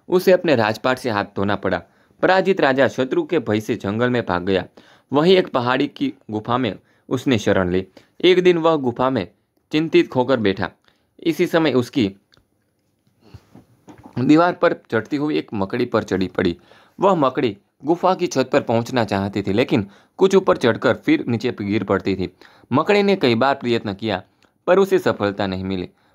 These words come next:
प्रत्येक बार वह नीचे गिर पड़ती थी। इतने पर भी मकड़ी ने हिम्मत नहीं हारी। अंत में उसने पूरी हिम्मत लगाकर ऊपर चढ़ना शुरू किया और वह छत पर चढ़ गई।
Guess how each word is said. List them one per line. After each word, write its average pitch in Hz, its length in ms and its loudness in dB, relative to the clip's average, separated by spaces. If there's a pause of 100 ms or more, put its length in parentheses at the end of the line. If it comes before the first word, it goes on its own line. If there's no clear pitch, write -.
प्रत्येक 175 360 2
बार 160 160 4
वह 143 160 4
नीचे 98 280 -4
गिर 120 160 -6
पड़ती 127 320 -6
थी। 107 240 -8 (520)
इतने 165 340 0
पर 147 200 2
भी 147 280 -2 (280)
मकड़ी 143 300 -2
ने 139 100 -2
हिम्मत 107 320 -2
नहीं 98 240 0
हारी। 92 220 0 (380)
अंत 151 220 2
में 185 120 2
उसने 151 380 -2 (360)
पूरी 190 200 6
हिम्मत 156 300 0
लगाकर 127 480 2
ऊपर 117 280 -2
चढ़ना 107 320 -4
शुरू 98 240 -6
किया 90 260 -6 (540)
और 190 120 6
वह 185 140 4
छत 127 300 -4
पर 123 140 -2
चढ़ 95 200 -8
गई। 95 200 -8